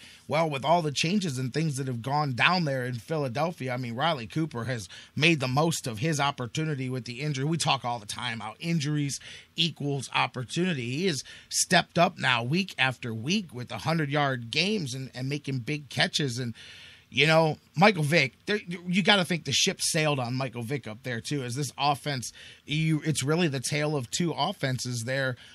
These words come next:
when it comes to Nick Foles and Chip Kelly and this Eagles offense. But, man, they put it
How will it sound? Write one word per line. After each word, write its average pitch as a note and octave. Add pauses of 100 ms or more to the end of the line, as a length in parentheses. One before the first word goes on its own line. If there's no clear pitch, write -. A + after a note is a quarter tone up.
(120)
when C#3+
it C3
comes D3
to C#3+
Nick C#3
Foles D3
and B2+
Chip -
Kelly D3+
and C#3+
this C3+ (100)
Eagles D3
offense. C#3+
But, A2
man, C3+
they D#3
put E3
it D#3